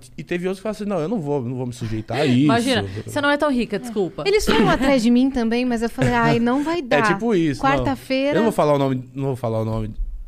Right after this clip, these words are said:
Speaker 1: mas, mas, meu, tinha umas que falavam: cara, que engraçado, né, meu? A, a Val Marchiori, por exemplo, eu falei, "Ah, meu, eu não sei se essa mulher é rica, mas olha isso, eu, eu só tinha dois vi-, dois vídeos dela no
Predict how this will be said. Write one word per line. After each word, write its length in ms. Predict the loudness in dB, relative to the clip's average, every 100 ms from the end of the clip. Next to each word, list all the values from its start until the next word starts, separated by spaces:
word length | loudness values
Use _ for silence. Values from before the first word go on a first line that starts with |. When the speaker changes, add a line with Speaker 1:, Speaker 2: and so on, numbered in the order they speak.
| -8
Speaker 1:
mas, 180 | -6 -6 -8 -14 -16
mas, 240 | -10 -8 -6
meu, 240 | -2 -2 -2 -8 -12 -16 -18 -14
tinha 180 | -8 -4
umas 180 | -4 -6
que 120 | -10
falavam: 300 | -8 -10 -10
cara, 300 | -8 -6 -8
que 180 | -10 -18
engraçado, 640 | -14 -14 -12 -10 -8 -6
né, 140 | -8
meu? 160 | -8 -8 -8 -8 -10 -14 -16 -18 -18 -18 -8 -2
A, 220 | 0 0
a 40 |
Val 180 | 2 2
Marchiori, 380 | 2 2 2 0
por 120 | 0
exemplo, 580 | -2 -2 -2 -2 -6 -10 -16 -10
eu 80 | -6
falei, 200 | -2 0
"Ah, 80 | 0
meu, 140 | 0
eu 40 | -4
não 100 | -4
sei 160 | -4
se 80 | -4
essa 160 | -4 -4
mulher 240 | -2 0
é 40 | -2
rica, 200 | -2 -2
mas 160 | 0
olha 220 | 0 0
isso, 220 | -2 -4 -6
eu, 100 | -6
eu 60 | -2
só 140 | -2
tinha 180 | 0 0
dois 280 | 2 2 0
vi-, 100 | -2
dois 260 | 0 0 0
vídeos 340 | -4 -4 -4
dela 300 | -2 0 -2
no 480 | -2 -4 -4 -6